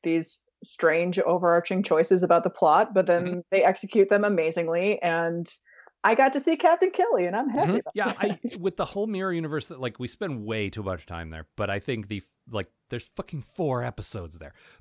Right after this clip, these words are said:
Speaker 3: but I think the
Speaker 2: Yeah.
Speaker 3: first one and the last one are the ones I like, because the first one has all that Captain Killy crap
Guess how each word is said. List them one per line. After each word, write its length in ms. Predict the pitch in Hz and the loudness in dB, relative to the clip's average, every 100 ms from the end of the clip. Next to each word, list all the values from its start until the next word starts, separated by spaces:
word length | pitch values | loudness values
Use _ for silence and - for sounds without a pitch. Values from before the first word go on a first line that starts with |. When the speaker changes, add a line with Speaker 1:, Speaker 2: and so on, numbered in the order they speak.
| - | -8
Speaker 3:
but 80 | |
I 40 | 113 | -6
think 200 | 156 127 | -6 -8
the 100 | 127 - | -12 -2
Speaker 2:
Yeah. 80 | |
Speaker 3:
first 240 | 147 151 - | -2 -2 -4
one 140 | 170 | -6
and 120 | 143 | -6
the 60 | 127 | -6
last 300 | 120 113 - | -4 -6 -8
one 100 | 113 | -10
are 40 | |
the 80 | 101 | -8
ones 200 | 95 92 | -8 -6
I 60 | 90 | -8
like, 180 | 80 - | -10 -14
because 240 | - 90 | -12 -12
the 60 | 95 | -6
first 260 | 135 131 | -6 -4
one 220 | 131 120 - _ _ _ | -4 -6 -8 _ _ _
has 220 | 113 110 | -6 -4
all 100 | 104 | -4
that 160 | 101 - | -4 -6
Captain 320 | 101 - 87 | -10 -10 -14
Killy 280 | - 127 120 | -8 -6 -6
crap 320 | 117 110 101 | -4 -4 -4